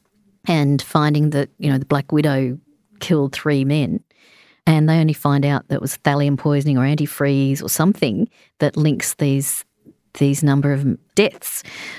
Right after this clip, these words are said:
So it's initially thought that people can get away with it quite easily, but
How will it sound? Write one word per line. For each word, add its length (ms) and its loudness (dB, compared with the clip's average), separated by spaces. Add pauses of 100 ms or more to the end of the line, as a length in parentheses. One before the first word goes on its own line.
So 520 0
it's 440 -6
initially 420 2
thought 260 -2
that 100 -6
people 240 -2
can 160 -2
get 120 0
away 360 0
with 120 2
it 140 -8
quite 300 -2
easily, 440 -2
but 200 0